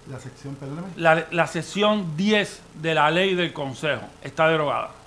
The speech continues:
Speaker 1: No, hay que, habría que sustituir, depende de quién le dé la facultad, habría que leer, ¿verdad? Por ficción jurídica, si decía, si se refiere a un permiso de construcción, pues hay que sustituirlo por la ospe, si no es un permiso de construcción,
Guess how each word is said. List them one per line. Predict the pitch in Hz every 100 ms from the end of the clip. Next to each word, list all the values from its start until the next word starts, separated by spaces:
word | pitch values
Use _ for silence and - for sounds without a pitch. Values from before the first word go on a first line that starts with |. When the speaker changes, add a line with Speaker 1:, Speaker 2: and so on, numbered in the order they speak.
| - - - 113 104 101 - - - - - - 95 -
Speaker 1:
No, | 135 127 -
hay | 139
que, | 151
habría | 151 135 135
que | 156
sustituir, | 170 175 170 170 196
depende | - - 214 151
de |
quién | 156 165
le | 170
dé |
la | 165
facultad, | 160 165 165 160 185 208 175 - - - -
habría | 135 139
que | 147
leer, | 165 165 175 165 -
¿verdad? | 139 160 -
Por | 143
ficción | - 127 - 139
jurídica, | 139 160 202 202 151 139 - - - -
si | -
decía, | 143 135 143 143 156 160 156 156 131 - - - -
si |
se | 143
refiere | 151 156
a |
un | 165
permiso | 175 175
de | 175
construcción, | 170 170 - 175 170
pues | 170 165 -
hay | 156
que | 151
sustituirlo | 156 165 165 160 160 165
por | 165
la | 185
ospe, | 254 254 208
si | - 151
no | 139
es | 131
un |
permiso | 143 156 170
de | 175
construcción, | 196 240